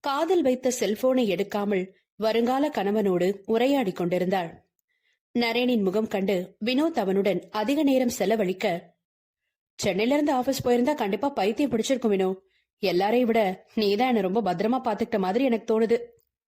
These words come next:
என்று அவனை ஆறத் தழுவி கொண்டான். "அக்கா தான் உங்க கூடவே இருந்து உங்களை பாத்துக்க சொன்னா. அப்புறம் அவங்க உங்களை கான்டாக்ட் பண்ணவே இல்லையா?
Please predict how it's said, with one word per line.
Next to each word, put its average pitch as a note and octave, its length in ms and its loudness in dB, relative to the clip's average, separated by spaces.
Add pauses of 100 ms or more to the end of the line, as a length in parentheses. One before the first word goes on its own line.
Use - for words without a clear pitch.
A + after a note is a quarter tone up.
(480)
என்று C4 320 0
அவனை G3 500 0
ஆறத் C#4 300 0
தழுவி A3+ 340 0
கொண்டான். F3 580 -4 (760)
"அக்கா F3+ 380 -4
தான் A#3+ 140 0
உங்க A3+ 160 0
கூடவே A#3 320 2
இருந்து A3 220 2
உங்களை B3 240 0
பாத்துக்க A3 280 -4
சொன்னா. G3 440 -4 (360)
அப்புறம் F#3 400 -2
அவங்க A#3+ 180 2
உங்களை A3 220 2
கான்டாக்ட் A3 400 -4
பண்ணவே C#4 240 2
இல்லையா? F#3 540 -2